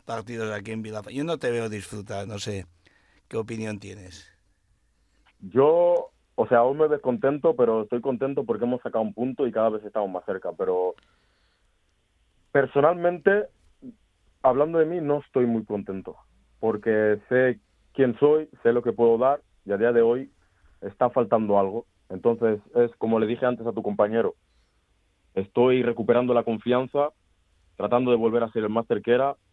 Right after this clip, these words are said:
Speaker 2: para volver a meter todos los goles, o si no es marcando, volver a ayudar como yo ayudaba antes, ¿sabes? Pero disfrutar siempre disfruto, la verdad, porque me han tratado muy bien desde que he llegado y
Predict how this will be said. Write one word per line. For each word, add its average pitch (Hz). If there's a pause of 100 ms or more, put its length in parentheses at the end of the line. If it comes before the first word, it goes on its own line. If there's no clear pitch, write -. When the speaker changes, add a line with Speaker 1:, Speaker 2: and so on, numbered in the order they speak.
(120)
Speaker 2:
para 101
volver 104
a 120
meter 110
todos 110
los 98
goles, 139 (120)
o 104
si 104
no 113
es 120
marcando, 123 (100)
volver 101
a 117
ayudar 107 (840)
como 113
yo 123
ayudaba 110
antes, 90 (300)
¿sabes? 117 (260)
Pero 104
disfrutar 110
siempre 110
disfruto, 95
la 90
verdad, 95
porque 95 (680)
me 101
han 110
tratado 110
muy 107
bien 113
desde 101
que -
he 107
llegado 110 (760)
y 98